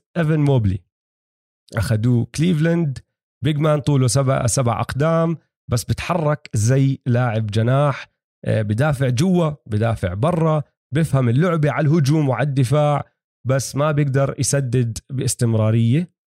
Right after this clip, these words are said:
آم، بس عنده أبسايد كتير عالي، البوتنشل تبعه كتير عالي. أشياء قرأتها عنه، آم، شاك راح يكرهه لأنه ما عنده لو بوست جيم، بيقدرش يلعب باللو بوست، ف، آه، الكاتب هذا كان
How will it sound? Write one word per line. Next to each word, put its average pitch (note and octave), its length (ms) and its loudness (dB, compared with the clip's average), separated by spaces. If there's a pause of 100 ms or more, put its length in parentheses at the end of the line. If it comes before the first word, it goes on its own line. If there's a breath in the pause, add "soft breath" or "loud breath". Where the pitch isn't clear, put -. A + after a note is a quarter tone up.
(360)
آم، A#2 380 -2
بس C#3 240 -4
عنده D#3+ 280 -2
أبسايد C3+ 380 -2
كتير C#3+ 260 -2
عالي، C#3+ 300 0
البوتنشل A#2 480 -2
تبعه G#2 320 0
كتير G#2 240 -2
عالي. E2+ 320 -6 (460)
أشياء E3+ 320 0
قرأتها - 440 -2
عنه، F3 440 0 (440)
آم، C3+ 340 2 (240)
شاك - 460 -2 (100)
راح C3+ 200 -2
يكرهه G2 480 0 (400)
لأنه C#3+ 340 0
ما C#3+ 180 0
عنده B2+ 280 0
لو B2 140 4
بوست A2 380 -2
جيم، G2 200 0
بيقدرش A#2 340 0
يلعب A2+ 240 -2
باللو G#2+ 280 2
بوست، A#2 440 -2 (140)
ف، A#2 40 -2
آه، - 1160 -4 (100)
الكاتب A#2+ 520 -2
هذا A#2 220 2
كان B2+ 180 -2